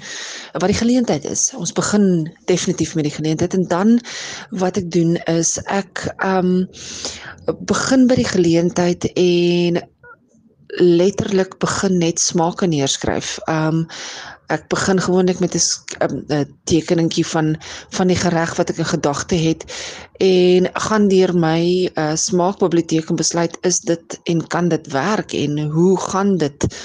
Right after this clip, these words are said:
ontwikkel word? En dan natuurlik, ehm, deel van die kreatiewe proses is jy toets dit. Jy kyk, gaan dit werk? Want in jou kop werk dit baie keer, op papier werk dit fantasties en as jy dit op die bord sit, werk dit nie.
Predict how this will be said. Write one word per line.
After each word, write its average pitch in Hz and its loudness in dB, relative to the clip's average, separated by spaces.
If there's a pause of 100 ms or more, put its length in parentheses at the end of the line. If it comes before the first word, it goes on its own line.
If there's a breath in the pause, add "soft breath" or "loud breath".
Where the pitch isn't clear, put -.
(160 loud breath)
ontwikkel 151 -2
word? 135 -2
En 170 2
dan 170 0
natuurlik, 170 0 (480 loud breath)
ehm, 156 0 (720 loud breath)
deel 190 4
van 165 2
die - -2
kreatiewe 147 0
proses 143 0
is - -2
jy 202 4
toets 269 0
dit. - -6 (120)
Jy 147 -2
kyk, 185 -2
gaan 214 2
dit 226 2
werk? - -4
Want - -8 (120)
in 160 0
jou 147 0 (100)
kop 240 -2
werk 170 -4
dit 208 -2
baie 208 0
keer, 247 -6
op 165 -8
papier 208 -2
werk 185 0
dit 196 -6
fantasties 185 -2
en 208 2 (480 loud breath)
as 214 -2
jy 214 -6
dit 208 -6
op 202 -4
die 190 2
bord 160 0
sit, 131 -8
werk 127 -4
dit 131 -8
nie. 127 -10